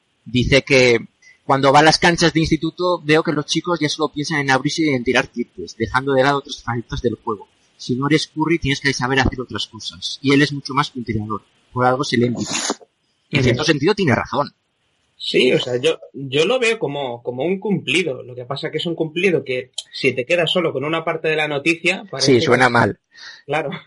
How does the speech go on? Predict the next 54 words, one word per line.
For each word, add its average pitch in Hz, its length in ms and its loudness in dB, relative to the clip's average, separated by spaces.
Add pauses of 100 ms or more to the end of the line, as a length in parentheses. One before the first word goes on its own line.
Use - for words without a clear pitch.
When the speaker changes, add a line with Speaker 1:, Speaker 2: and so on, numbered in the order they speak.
Speaker 1:
De 135 100 4
hecho, 160 140 4
se 151 140 4
lo 127 80 8
dijeron 135 340 6
a 139 80 6
Curry 147 380 4
y 117 260 4
dijo 123 240 0
como, 113 540 -2
"Tendré 135 280 4
que 165 80 4
hablar 151 300 6
con 120 160 0
él", 131 160 4
o 104 80 2
algo 113 180 0
así. 131 300 -4
Speaker 2:
Sí, 190 220 0
se, 135 240 -2
se, 139 200 -2
se 135 160 -4
quedó 135 160 -2
extrañado 156 600 -4
y, 123 180 -12
de 123 120 -12
hecho, 139 460 -6
he - 280 -6
leído 160 240 2
también, 156 240 -4
no 151 80 -10
sé, - 220 -10
creo 180 200 0
que 165 80 -8
por - 180 -6
Hoops 151 220 -4
Hype, 143 300 -4 (520)
que 131 120 2
decía 127 300 -4
Curry 156 280 0
que 135 80 -2
una 135 160 0
vez 139 160 -2
que 147 100 -2
lo 131 120 0
habló 131 180 0
con 131 160 -6
Mark 127 180 -2
Jackson, 135 320 -6
que 123 140 -6
vale, 127 220 -4
que 120 120 -6
ya 123 120 -6
le, 123 520 -2